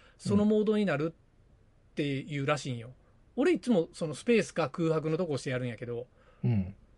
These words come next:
Speaker 1: そう。したら、それを知ったら、あ、まあ、ちょっと動かしやすくなったな。
Speaker 2: あ、ほんとや。
Speaker 1: できるやろ。
Speaker 2: うん。
Speaker 1: おも-、そう。それ知らん人多いやろ。
Speaker 2: これ初めて知った。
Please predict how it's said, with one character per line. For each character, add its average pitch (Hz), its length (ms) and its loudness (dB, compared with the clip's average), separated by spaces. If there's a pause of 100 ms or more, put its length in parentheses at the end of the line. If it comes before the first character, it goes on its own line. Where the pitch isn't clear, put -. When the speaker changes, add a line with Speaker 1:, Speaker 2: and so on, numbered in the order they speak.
Speaker 1:
そ 131 220 -10
う。 170 60 -14
し - 80 -14
た 233 80 0
ら、 202 120 -2 (200)
そ - 180 -6
れ 330 80 -2
を 339 100 -2
知 - 120 -8
っ - 20 -14
た - 180 0
ら、 214 280 4
あ、 196 180 2
ま 262 160 0
あ、 247 60 -4 (100)
ち - 80 -8
ょ 359 40 -2
っ 349 120 -6
と 196 120 0
動 196 120 -2
か 220 80 2
し 214 120 0
や 226 80 2
す - 80 -12
く 214 80 -2
な 156 100 -2
っ 135 40 -8
た - 140 -6
な。 170 380 -2
Speaker 2:
あ、 165 180 2 (640)
ほ - 300 8
ん 208 160 12
と 233 160 8
や。 139 300 10 (260)
Speaker 1:
で 147 120 10
き 143 80 12
る 185 60 12
や 156 100 12
ろ。 - 60 0 (380)
Speaker 2:
う 160 60 10
ん。 123 200 10
Speaker 1:
お 254 60 8
も-、 294 80 4 (400)
そ 175 220 8
う。 170 40 -6
そ - 80 -4
れ 269 80 4
知 269 80 0
ら 330 100 2
ん 311 40 2
人 202 140 0
多 185 120 4
い - 20 6
や 143 80 6
ろ。 120 200 -6 (680)
Speaker 2:
こ - 140 6
れ 190 60 12
初 196 280 12
め 196 100 12
て 151 100 10
知 - 80 0
っ - 40 -20
た。 98 180 2